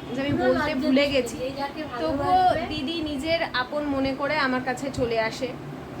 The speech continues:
Speaker 1: আমাকে, মানে, ফোনও করতে লাগে না বা কিছু, দিদি নিজের মতন মনে করে চলে আসে। এটা হচ্ছে কি বলো তো, আমি বুঝি যে এই কাজটা আমার কাছে ঈশ্বরেরই দান, ওই জন্য এরকম দিদিদের পাচ্ছি, বোনদের পাচ্ছি,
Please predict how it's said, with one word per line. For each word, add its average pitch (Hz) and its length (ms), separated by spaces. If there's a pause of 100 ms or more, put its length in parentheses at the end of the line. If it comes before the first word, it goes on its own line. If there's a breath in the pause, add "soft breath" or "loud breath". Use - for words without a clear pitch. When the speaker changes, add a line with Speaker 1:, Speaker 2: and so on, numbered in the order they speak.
(280)
Speaker 1:
আমাকে, 262 400 (320)
মানে, 320 200 (120)
ফোনও 381 280
করতে 392 320
লাগে 311 240
না 311 100
বা 294 120
কিছু, 294 380
দিদি 285 180
নিজের 285 320
মতন 294 300
মনে 277 280
করে 302 160
চলে 277 160
আসে। 262 140
এটা 311 220
হচ্ছে 381 240
কি 370 100
বলো 392 180
তো, 508 80
আমি 359 160
বুঝি 277 460 (1080)
যে 277 100
এই 302 80
কাজটা 285 400
আমার 320 200
কাছে 359 520
ঈশ্বরেরই 330 580
দান, 208 400 (800)
ওই 269 80
জন্য 339 200
এরকম 359 440 (160)
দিদিদের 330 440
পাচ্ছি, 330 440
বোনদের 277 500
পাচ্ছি, 302 640